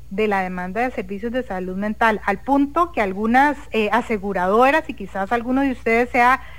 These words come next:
em, haya tenido o haya, ¿verdad?, haya pasado por esto, em, las aseguradoras ahorita están incluyendo, por ejemplo, los servicios de salud mental, cosas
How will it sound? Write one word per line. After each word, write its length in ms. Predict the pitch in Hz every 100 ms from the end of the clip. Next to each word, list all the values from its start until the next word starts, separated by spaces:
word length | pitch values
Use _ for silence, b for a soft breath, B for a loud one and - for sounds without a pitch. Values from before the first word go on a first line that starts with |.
| B B -
em, 500 | 214 214 202 190 190 -
haya 280 | 220 226 233
tenido 400 | 240 226 240 240
o 100 | 202
haya, 400 | 196 226 208 -
¿verdad?, 320 | 190 202 262 196
haya 240 | 214 226
pasado 380 | 240 254 240 240
por 160 | 233
esto, 340 | 226 240 - 311 B B B B - -
em, 420 | 240 233 226 226
las 200 | 247 247
aseguradoras 800 | 233 247 214 214 196 202 247 285
ahorita 340 | 254 226 220
están 280 | 285 - 240
incluyendo, 880 | 339 349 240 202 254 453 466 220 175 -
por 160 | - 214
ejemplo, 420 | 202 233 208 202
los 140 | 196 196
servicios 400 | 190 208 220 233
de 80 |
salud 260 | 247 208 208
mental, 420 | 208 208 208 180
cosas 420 | - 226 262 262